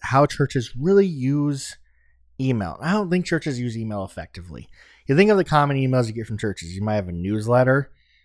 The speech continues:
right? Newsletter for different ministries. Um, you might get emails when someone's new. There might be an email specifically for someone who is new, or people who,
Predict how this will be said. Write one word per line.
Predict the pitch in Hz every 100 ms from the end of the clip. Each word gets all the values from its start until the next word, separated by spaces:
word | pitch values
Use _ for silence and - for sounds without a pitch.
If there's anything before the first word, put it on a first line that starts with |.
| _
right? | 120 120 120 120 - - - _
Newsletter | - 123 123 123
for | 113
different | 110 98 62
ministries. | 85 113 123 110 - 127 127 127 - _ _ _ _
Um, | 104 104 101 98
you |
might | 117 117
get | 113 110
emails | 117 120 117
when | 104
someone's | 98 113 92 95
new. | 127 160
There | 131
might | 107
be | 110 101
an | 98
email | 113 123 123
specifically | 117 113 - 120 117 113
for | 104 123 123
someone | 131 147 143 143
who | 143 147
is | 143
new, | 160
or | 160
people | 120 117 113
who, | 113 117 113